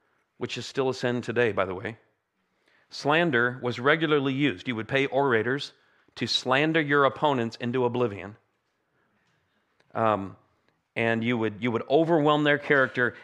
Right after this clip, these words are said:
and win the case, um, no matter the truth. You know, whoever had the most power to get the best orators would win. Might would make right. That was the Roman court system. Now, some might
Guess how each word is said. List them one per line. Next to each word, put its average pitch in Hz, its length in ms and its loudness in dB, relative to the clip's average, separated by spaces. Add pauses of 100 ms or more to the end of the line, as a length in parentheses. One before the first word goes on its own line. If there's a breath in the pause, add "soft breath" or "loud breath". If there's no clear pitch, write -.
and 113 160 0
win 151 220 2
the 143 80 2
case, 139 480 0 (420 soft breath)
um, 107 400 0 (120)
no 135 140 2
matter 143 280 4
the 117 100 -2
truth. 113 400 -4 (840)
You 101 60 -6
know, 104 200 -2 (240 soft breath)
whoever 147 380 4
had 147 300 2
the 131 80 0
most 143 360 0
power 127 540 4 (240 loud breath)
to 139 100 -6
get 131 220 0
the 135 60 -4
best 131 340 0
orators 113 640 2
would 110 140 -4
win. 113 340 -2
Might 117 460 -2 (260 soft breath)
would 110 200 -4
make 104 340 -6 (120)
right. 120 360 -2 (680)
That - 120 -10
was 101 100 -10
the 101 100 -8
Roman 92 260 -4
court 151 260 0
system. - 340 -14 (1700)
Now, 131 240 2 (220)
some 180 280 2
might 156 280 4